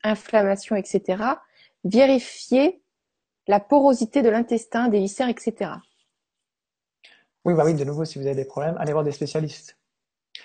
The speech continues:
Speaker 2: Après, les, les gens qui sont trop maigres, mais qui, bah, ça peut leur permettre de prendre du poids, par exemple.
Speaker 1: Oui. Mm.
Speaker 2: Bah, souvent, le, ils sont trop maigres parce qu'ils sont acides.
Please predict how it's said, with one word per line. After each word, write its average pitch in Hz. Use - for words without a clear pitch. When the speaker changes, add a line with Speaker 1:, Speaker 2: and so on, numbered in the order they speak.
Speaker 2:
Après, 185
les, 165
les 151
gens 175
qui 175
sont 143
trop -
maigres, 180
mais 147
qui, -
bah, 139
ça -
peut 165
leur 160
permettre 160
de 156
prendre 165
du 175
poids, 165
par 139
exemple. 127
Speaker 1:
Oui. 220
Mm. 208
Speaker 2:
Bah, 139
souvent, 175
le, 151
ils 151
sont 139
trop 156
maigres 175
parce 160
qu'ils 147
sont 143
acides. 147